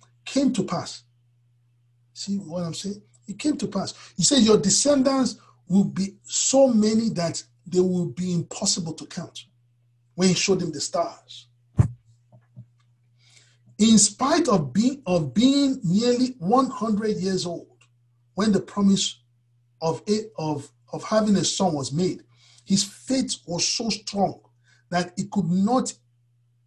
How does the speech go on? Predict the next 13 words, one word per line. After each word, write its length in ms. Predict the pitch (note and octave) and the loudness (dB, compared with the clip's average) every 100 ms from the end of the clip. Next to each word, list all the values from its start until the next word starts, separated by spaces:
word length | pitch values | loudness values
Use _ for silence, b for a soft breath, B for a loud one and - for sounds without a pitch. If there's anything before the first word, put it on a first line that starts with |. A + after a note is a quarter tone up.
| _ _ _ _ | _ _ _ _
be 220 | - G3 G3+ | -4 -4 -2
undam-, 500 | F#3 F3 D3 E3+ F3 _ - | -2 -2 -2 -2 -4 _ -14
un-, 180 | F3 - | -14 -8
undam-, 440 | F3+ D#3+ E3 D#3 - | -6 -4 -4 -6 -10
un-, 140 | E3+ E3 - | -16 -12 -2
undetermined 1120 | E3+ D#3+ C3 - - A3 A#3+ D#3 A#2+ D#3+ G3 - _ _ _ - | 0 0 -4 -14 0 4 6 4 0 -8 -8 -14 _ _ _ -4
by 140 | E3+ | -2
the 100 | E3 | -2
fact 600 | - - C#4 C#4 - - _ _ - _ _ | -6 -2 0 0 -4 -12 _ _ -20 _ _
that 360 | E3 E3 - - | -2 -2 -6 -10
he 260 | - B3 D4+ | -2 4 4
and 240 | D#4 F3 | 4 -2
Sarah 560 | - - G#3+ F3 C3+ | 0 2 2 0 -2